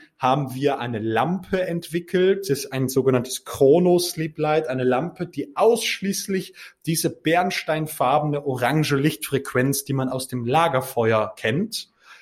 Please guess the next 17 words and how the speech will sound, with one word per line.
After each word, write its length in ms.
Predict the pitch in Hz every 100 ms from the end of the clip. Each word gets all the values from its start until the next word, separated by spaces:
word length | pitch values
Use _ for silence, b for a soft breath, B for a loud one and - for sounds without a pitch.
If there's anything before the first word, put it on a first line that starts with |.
| b _ -
die 100 | 131
nur 400 | 135 165 196 196
diese 240 | 156 151
Lichtfrequenz 680 | 147 160 - 151 - 139 139
aussenden 580 | 113 127 127 113 98 -
kann. 280 | 101 76 - _ _ B B B
Ist 340 | 135 - - _ _ _ -
finanziell 460 | 156 147 143 143
total 300 | 143 139 127
überschaubar, 500 | 127 120 - 165 180
kostet 240 | 165 139 -
hundertneunundneunzig 840 | 143 135 123 120 120 117 113 113
Euro, 320 | 131 175 190 190
das 200 | 135 -
Chrono 320 | 143 160 165
Sleep 300 | - 151 143
Light, 400 | 131 139 143